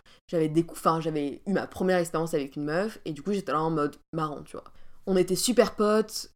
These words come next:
euh, on était assez proches pendant cette colonie de vacances. Euh, on passait beaucoup de temps ensemble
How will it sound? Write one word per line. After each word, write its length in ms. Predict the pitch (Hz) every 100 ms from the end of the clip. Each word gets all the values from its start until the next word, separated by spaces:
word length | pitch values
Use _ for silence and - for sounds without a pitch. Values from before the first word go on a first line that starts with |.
| 180
euh, 120 | 165
on 100 | 170
était 220 | 165 165 -
assez 240 | 196 190
proches 280 | 202 - 196
pendant 160 | - 165
cette 140 | 160
colonie 300 | 156 160 156
de 40 | 151
vacances. 540 | 151 170 190 208 - _ _ _ _ _ 160
Euh, 80 | 147
on 60 |
passait 240 | 151 170 165
beaucoup 220 | 165 208
de 60 |
temps 140 | - 175
ensemble 480 | 156 180 180 196